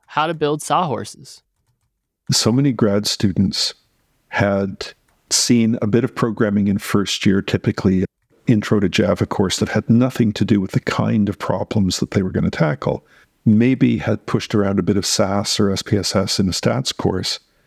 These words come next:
Speaker 2: And now here they are in grad school, and there's a terabyte of data sitting between them and their thesis. So teach them a bit about the Unix shell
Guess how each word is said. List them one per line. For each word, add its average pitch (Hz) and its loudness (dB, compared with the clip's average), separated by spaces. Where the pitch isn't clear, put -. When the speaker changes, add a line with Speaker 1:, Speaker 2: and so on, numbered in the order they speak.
Speaker 2:
And 104 2
now 104 2
here 120 0
they 120 0
are 107 2
in 101 0
grad 101 0
school, 101 0
and 107 2
there's 95 -2
a 90 -8
terabyte 113 -2
of 101 -4
data 98 2
sitting 98 0
between 101 0
them 98 0
and 95 0
their 95 -2
thesis. - -4
So 104 0
teach - 0
them 101 0
a 95 2
bit 95 2
about 92 0
the 101 2
Unix - -2
shell - -4